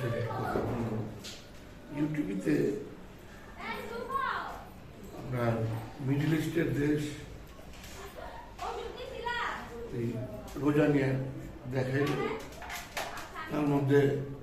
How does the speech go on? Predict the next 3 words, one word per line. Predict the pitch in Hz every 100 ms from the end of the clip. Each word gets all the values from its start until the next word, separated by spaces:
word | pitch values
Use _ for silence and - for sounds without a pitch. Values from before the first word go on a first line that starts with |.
| - - - - - - - - - - -
ওমান | 139 139 147 139
দেখাইল, | 135 135 131 -
ওমান। | 131 117 147 143 131